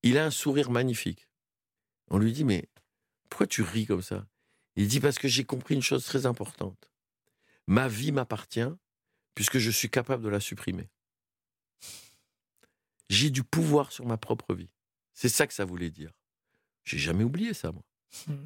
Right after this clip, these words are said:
Speaker 1: Les voir, ces enfants, faire leur spectacle, construire leur univers, parler de ce dont ils avaient envie de parler, que ce soit de sexe, que ce soit de la famille, que ce soit de l'école, que ce soit du racisme,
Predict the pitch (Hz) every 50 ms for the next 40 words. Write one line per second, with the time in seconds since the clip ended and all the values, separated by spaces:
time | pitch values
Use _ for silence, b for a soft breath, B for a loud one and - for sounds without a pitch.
0 | 151 156 151 156 165 190 _ _ _ _ _ _ _ _ _ _ 214 226 - 123
1 | 139 143 135 151 185 202 220 - - - 147 127 135 131 123 - - 165 170 -
2 | - 123 113 117 120 131 - - - 110 110 - - - 101 110 - - _ _
3 | _ _ _ _ _ _ _ _ _ _ _ _ - - 139 143 - - - 147
4 | 143 123 127 143 160 160 151 143 131 127 120 113 110 104 107 98 101 - _ _
5 | _ _ _ _ _ _ _ _ _ _ _ _ - 156 147 143 165 180 170 147
6 | 143 127 - - 151 131 135 160 156 - - 123 127 127 120 143 135 127 120 127
7 | 117 - - 110 107 104 98 101 113 - _ _ _ _ _ _ _ _ _ -
8 | 131 131 - 165 - - 208 175 127 110 - - - 98 - - - - 131 -
9 | - 165 160 139 117 - - 107 92 92 92 98 - - 147 151 135 110 107 104
10 | - - 95 92 95 - - 139 139 120 113 110 - 107 107 - - - - 104
11 | 95 98 104